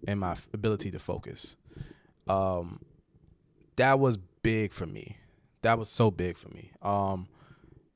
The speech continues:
you have to, a lot of clients, like, you know, a lot of people talk about, like, you know, their scheduling, what that looks like and how that, how they go about, um,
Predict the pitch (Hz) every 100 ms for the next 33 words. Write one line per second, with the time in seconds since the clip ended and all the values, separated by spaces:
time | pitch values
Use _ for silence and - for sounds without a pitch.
0 | - 110 127 135 - 113 101 117 127 -
1 | 120 113 107 101 92 - 104 113 117 107
2 | 104 107 104 98 95 92 92 90 - 107
3 | 98 92 90 95 92 - 110 104 104 101
4 | 95 98 98 92 101 - 101 101 98 -
5 | 92 98 98 92 85 - - _ _ _
6 | 110 110 107 104 104 98 101 98 - _
7 | _ _ - - _ _ - - _ _
8 | - 101 98 95 87 85